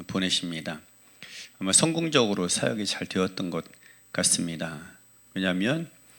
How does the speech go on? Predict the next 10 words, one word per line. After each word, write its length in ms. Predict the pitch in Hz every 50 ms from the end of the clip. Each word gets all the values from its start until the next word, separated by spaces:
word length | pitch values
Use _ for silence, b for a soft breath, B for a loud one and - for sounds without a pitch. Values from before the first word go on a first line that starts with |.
| B B B -
그 160 | - - 104
사역을 380 | - - 147 147 151 135 139 135
통해서 600 | - 131 117 101 92 85 - - 92 90 80 76 - - -
많은 400 | - - 95 104 110 107 101 98
사람들이 480 | - - - 110 104 98 95 104 104
놀랐고, 760 | 98 90 87 85 85 80 80 - - - - 113 76 - - - B B B B B B B B B B -
그 120 | - 104
사역의 760 | 98 - - 143 147 151 151 147 143 131 131 139 139 151 143
결과가 1040 | - - 95 98 95 92 - 87 78 78 80 87 - - - - 107 117 131 - - - - - - - -
헤롯 400 | - 151 151 151 139 110 -